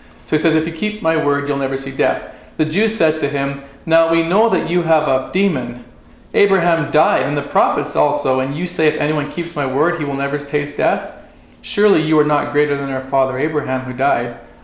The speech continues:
The prophets died too. Whom do you make yourself out to be?" Jesus said, "If I glorify myself, my glory is nothing. It is my Father who glorifies me, of whom you say, 'He's our God.'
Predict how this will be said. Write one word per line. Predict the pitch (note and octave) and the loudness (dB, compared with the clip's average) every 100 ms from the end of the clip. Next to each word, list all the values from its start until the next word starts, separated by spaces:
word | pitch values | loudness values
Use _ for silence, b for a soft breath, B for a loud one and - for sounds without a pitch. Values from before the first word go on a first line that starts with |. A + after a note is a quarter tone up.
| B B - | B B -12
The | |
prophets | D3 F3 E3 D3+ - | 0 2 2 0 -2
died | - C3 C3 | 0 0 0
too. | F#3+ G#3 C3+ - - | -2 0 0 -4 -6
Whom | D3+ C3+ C3 | -6 -4 -4
do | |
you | D3 C#3 F#3 | -4 -2 0
make | F3 D#3 | 0 0
yourself | C#3+ C3 C3 B2+ | -2 -2 -2 0
out | B2+ B2 | -2 -4
to | B2 | -8
be?" | B2+ B2 B2 - - - | -6 -6 -8 -12 -20 -12
Jesus | - D3+ C#3+ - | -2 0 0 -2
said, | C3+ C3 - B B B B - | -2 -2 -6 B B B B -6
"If | - | 2
I | G3+ G#3+ | 2 2
glorify | E3 E3+ E3+ E3+ | 2 0 2 2
myself, | C#3+ C3+ D3 D3+ D3 | 0 0 2 2 2
my | C3 | -2
glory | B2+ B2+ | -2 -2
is | C#3 | -2
nothing. | F#3 G3+ C3 B2 B2 - - | 0 0 -2 -6 -8 -16 -6
It | D3+ | -2
is | C#3+ C#3+ | 0 0
my | C3 | -4
Father | - F#3+ G#3+ E3+ C3 - - | 0 2 2 2 -2 -4 -6
who | D3+ | -6
glorifies | C#3 C3+ C3 C3 B2+ B2 | -2 -2 0 0 -2 -4
me, | B2 A#2+ - | -6 -6 -6
of | C3+ B2+ | -6 -4
whom | - D3+ | -2 -2
you | C#3 C3+ | -2 -8
say, | - C3+ B2 | -2 -2 -2
'He's | B2 C#3 B2+ | -4 -2 -2
our | A#2+ | -2
God.' | A2 C3+ C#3+ A#2+ - | 0 2 2 0 -6